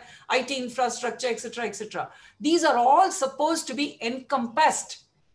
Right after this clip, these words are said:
in the impact assessment of the judicial process pro-, pronouncements. And therefore, this is how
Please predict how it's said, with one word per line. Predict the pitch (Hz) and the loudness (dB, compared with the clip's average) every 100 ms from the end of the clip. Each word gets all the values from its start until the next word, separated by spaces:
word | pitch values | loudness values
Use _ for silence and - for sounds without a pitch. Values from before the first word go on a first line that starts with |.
| _ _ | _ _
in | 294 294 247 277 - | -2 -2 -2 -6 -6
the | - 269 | -6 -2
impact | 285 302 302 302 - | 0 4 4 2 -4
assessment | 220 254 - 196 180 214 - _ | -2 -4 -4 -6 -6 -8 -14 _
of | 240 220 220 - - _ _ _ _ | 4 6 2 -4 -14 _ _ _ _
the | 202 269 269 - 175 | 0 2 2 -4 -6
judicial | 247 277 - 254 | -2 0 0 0
process | 202 214 240 214 - | -2 -4 -2 -4 -2
pro-, | 220 196 180 | 0 0 -2
pronouncements. | 214 247 269 269 - 170 196 | -2 0 0 -2 -8 -10 -6
And | 240 247 | -4 0
therefore, | 240 294 294 247 202 | 2 2 0 -2 -2
this | 285 | -2
is | 330 | -4
how | 202 185 208 311 | 0 2 2 -2